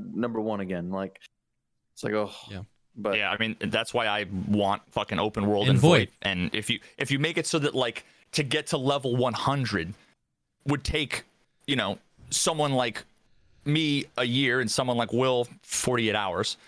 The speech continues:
Speaker 3: but, like,
Speaker 2: <laughs>
Speaker 3: spread it out and then get rid of the whole wipe thing, because the only reason why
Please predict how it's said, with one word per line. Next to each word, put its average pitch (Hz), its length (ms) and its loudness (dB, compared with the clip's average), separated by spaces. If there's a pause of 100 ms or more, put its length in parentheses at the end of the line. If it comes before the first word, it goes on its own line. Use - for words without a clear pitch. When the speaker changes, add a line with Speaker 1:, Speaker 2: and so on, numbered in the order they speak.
(140)
Speaker 3:
but, 135 120 -2
like, 127 300 0
Speaker 2:
<laughs> 113 120 4
Speaker 3:
spread 170 420 0
it 147 100 2
out 107 320 0 (400)
and 165 140 0
then 165 180 2
get 151 180 0
rid 160 140 2
of 151 100 0
the 139 60 2
whole 147 160 0
wipe 127 260 0
thing, 101 400 0
because 147 260 0
the 156 80 0
only 214 140 2
reason 202 240 2
why 170 320 2